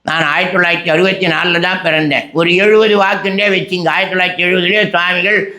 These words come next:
ஐந்நூறு ரூபாயிலேருந்து ஆயிரம் ரூபாய்க்குள்ள தான் ஒரு பிரசங்கத்துக்கு வாங்கினாங்க. அப்போ அவங்க அப்பா வந்து எவ்வளோ வாங்கியிருப்பார், நீங்களே சிந்தனை பண்ணிங்க.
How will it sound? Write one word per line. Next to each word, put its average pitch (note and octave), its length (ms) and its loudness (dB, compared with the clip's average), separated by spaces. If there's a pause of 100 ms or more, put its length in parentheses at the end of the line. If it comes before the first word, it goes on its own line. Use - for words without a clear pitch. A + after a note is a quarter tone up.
(140)
ஐந்நூறு F#3 520 2
ரூபாயிலேருந்து G3+ 360 2
ஆயிரம் F#3 380 0
ரூபாய்க்குள்ள F#3 360 0
தான் G#3+ 220 0
ஒரு F#3 220 2 (560)
பிரசங்கத்துக்கு E3 640 -2
வாங்கினாங்க. C#3 400 0 (1500)
அப்போ D#3 360 0
அவங்க F3 220 2
அப்பா G#3 360 0
வந்து G3 260 2
எவ்வளோ F#3+ 360 4
வாங்கியிருப்பார், E3+ 560 0
நீங்களே D#3+ 360 0
சிந்தனை E3+ 360 -2
பண்ணிங்க. A#2+ 440 -4